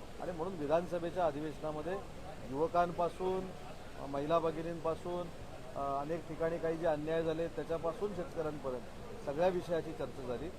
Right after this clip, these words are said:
हे अधिवेशन, अ, चार आठवड्यांचं होतं, त्याच्यामुळं काही विषय जे काही मांडले गेले हे देखील नक्कीच आपल्या अस्मितेचे होते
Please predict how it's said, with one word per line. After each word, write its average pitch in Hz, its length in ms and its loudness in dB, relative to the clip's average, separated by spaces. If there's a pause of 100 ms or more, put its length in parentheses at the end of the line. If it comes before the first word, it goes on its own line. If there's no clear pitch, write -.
(380)
हे 160 80 2
अधिवेशन, 175 760 2
अ, 180 120 -2 (600)
चार 185 140 10
आठवड्यांचं 160 500 6
होतं, 147 240 -2
त्याच्यामुळं 170 520 0 (420)
काही 151 220 4
विषय 185 460 0 (760)
जे 160 80 0
काही 175 180 4
मांडले 170 320 2
गेले 147 240 0 (460)
हे 165 100 0
देखील 180 480 0
नक्कीच 185 300 -2
आपल्या 170 300 2
अस्मितेचे 175 500 2
होते 135 240 -2